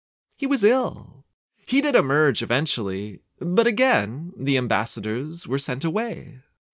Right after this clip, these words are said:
this time by his attendants. Timur would not see them. On Sunday, they came back again, and again they waited.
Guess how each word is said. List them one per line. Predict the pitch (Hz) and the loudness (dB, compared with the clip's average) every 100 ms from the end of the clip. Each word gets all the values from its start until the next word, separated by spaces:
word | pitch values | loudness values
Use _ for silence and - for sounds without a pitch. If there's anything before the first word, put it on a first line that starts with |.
| _ _ | _ _
this | 180 247 226 | 0 4 4
time | - 139 113 107 110 - | 4 0 0 -4 -8 -6
by | 131 143 | 0 2
his | 131 120 | 2 -2
attendants. | 107 123 127 92 - - - - - - _ _ _ _ | -2 -4 -4 -8 -14 -6 -4 -2 -4 -10 _ _ _ _
Timur | - 123 127 143 107 82 90 123 - | 0 2 2 2 2 -2 -6 -12 -12
would | 95 104 | -6 -4
not | 101 92 | -4 0
see | - 113 | -2 -2
them. | 107 98 101 113 _ _ _ _ _ _ _ _ _ _ _ _ - | -8 -12 -14 -20 _ _ _ _ _ _ _ _ _ _ _ _ 0
On | 175 | 4
Sunday, | 175 175 208 185 98 101 101 87 | 4 2 0 -2 0 -2 -4 -6
they | 113 | -2
came | 160 175 135 | 2 2 0
back | 98 101 | -2 -6
again, | 101 110 123 104 110 123 _ _ _ _ | -6 -2 -2 -4 -10 -14 _ _ _ _
and | 175 226 | 0 2
again | 170 98 82 87 104 127 160 | 4 2 0 -4 -6 -12 -10
they | 180 | -6
waited. | 262 302 285 - - | -2 -2 -2 -6 -12